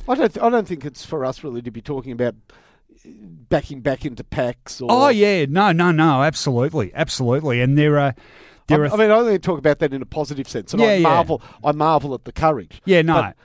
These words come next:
Speaker 2: uh, no,
Speaker 1: but I
Speaker 2: I
Speaker 1: wouldn't question a
Speaker 2: no, I agree
Speaker 1: player's
Speaker 2: with that.
Speaker 1: courage or
Speaker 2: I agree with that. And, and they are the things that you can only really have a credible opinion on if you have played
Speaker 1: Correct,
Speaker 2: at that level.
Speaker 1: correct.
Speaker 2: But I don't think that's what I'm talking about. I'm talking
Speaker 1: No,
Speaker 2: about
Speaker 1: no.
Speaker 2: sort of analysis of tactics
Speaker 1: Oh,
Speaker 2: and
Speaker 1: of
Speaker 2: of,
Speaker 1: course.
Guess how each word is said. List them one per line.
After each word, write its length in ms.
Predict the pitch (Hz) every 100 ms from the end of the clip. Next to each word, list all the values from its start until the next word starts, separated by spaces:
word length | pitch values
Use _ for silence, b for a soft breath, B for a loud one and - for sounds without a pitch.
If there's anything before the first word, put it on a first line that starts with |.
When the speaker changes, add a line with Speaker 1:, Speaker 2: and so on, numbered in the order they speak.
| -
Speaker 2:
uh, 20 | 160
no, 320 | 160 139 143
Speaker 1:
but 80 | 165
I 20 |
Speaker 2:
I 40 |
Speaker 1:
wouldn't 260 | 180 226 196
question 420 | 190 180 - 170
a 40 |
Speaker 2:
no, 100 | 127
I 120 | 120 135
agree 100 | -
Speaker 1:
player's 200 | 147 135
Speaker 2:
with 100 | 113
that. 120 | 113
Speaker 1:
courage 420 | 143 139 135 120
or 320 | 123 123 123 b b -
Speaker 2:
I 100 | 151
agree 260 | 151 233
with 120 | 262 151
that. 180 | 98 -
And, 240 | 151 160 156
and 320 | 175 160 135
they 320 | - 190 220
are 280 | 156 180 226
the 160 | 196 165
things 580 | 143 117 95 101 - - 110
that 260 | 131 123 -
you 180 | 139 131
can 160 | - 123
only 380 | 123 117 117
really 440 | 110 123 127 120 117
have 140 | 117
a 60 | 110
credible 480 | - 123 113 113 110
opinion 340 | - 123 117
on 240 | 117 113 -
if 260 | 139 -
you 140 | 139 117
have 220 | 127 110
played 100 | -
Speaker 1:
Correct, 220 | 120 107
Speaker 2:
at 80 | 113
that 200 | 110 107
level. 180 | 110 131
Speaker 1:
correct. 140 | - B B B B -
Speaker 2:
But 100 | 143
I 140 | 160
don't 120 | 180 156
think 140 | 143
that's 160 | 143 143
what 80 |
I'm 80 | 123
talking 320 | - 131 117 110
about. 140 | 110
I'm 80 | 123
talking 340 | 135 131 127
Speaker 1:
No, 80 | 214
Speaker 2:
about 100 | 208
Speaker 1:
no. 60 | 156
Speaker 2:
sort 80 | 143
of 60 | 123
analysis 720 | 131 131 123 117 - 123 127
of 120 | 107
tactics 680 | - 120 110 131 120 - -
Speaker 1:
Oh, 80 | 202
Speaker 2:
and 80 | 113
Speaker 1:
of 80 |
Speaker 2:
of, 60 | 101
Speaker 1:
course. 140 | -